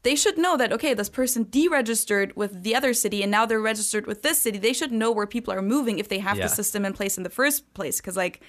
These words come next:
Speaker 1: what's it for otherwise?
Speaker 2: Yeah.
Speaker 1: <laughs> But
Speaker 2: It's
Speaker 1: okay, oh well. <laughs>
Speaker 2: But to make a long story short, I think I have all of my documentation now, so I just have to get another appointment at the D M V and hopefully be able to get my driver's license.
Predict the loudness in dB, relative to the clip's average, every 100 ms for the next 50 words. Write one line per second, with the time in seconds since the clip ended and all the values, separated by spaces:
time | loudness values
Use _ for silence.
0 | -20 -20 _ -10 -8 -2 -2 0 0 2
1 | 2 4 4 4 2 0 2 2 0 0
2 | 2 8 8 8 6 4 2 2 4 4
3 | 2 0 -2 -6 2 2 8 8 8 4
4 | -10 -20 -20 -20 _ -6 2 8 8 10
5 | 10 10 8 8 8 8 8 8 4 0
6 | 0 4 6 6 6 6 6 6 6 4
7 | 4 2 2 2 2 0 0 0 0 0
8 | 2 0 0 0 0 2 2 2 2 4
9 | 4 4 2 2 2 -2 -4 -18 -20 -8
10 | 0 0 2 0 2 2 2 2 2 0
11 | 0 0 -2 -4 -2 -2 -2 -2 0 -2
12 | -2 -6 -8 -8 -6 -8 -10 -12 -12 -14
13 | -14 -16